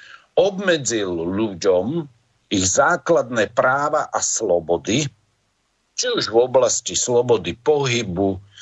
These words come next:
slobody vyznania, ak ide o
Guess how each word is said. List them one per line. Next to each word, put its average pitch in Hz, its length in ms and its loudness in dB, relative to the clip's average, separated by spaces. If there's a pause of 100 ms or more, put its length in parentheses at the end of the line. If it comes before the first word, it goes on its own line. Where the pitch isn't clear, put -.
(240)
slobody 95 1200 -2
vyznania, 123 1120 -2 (240)
ak 87 160 0
ide 98 320 2
o 85 480 2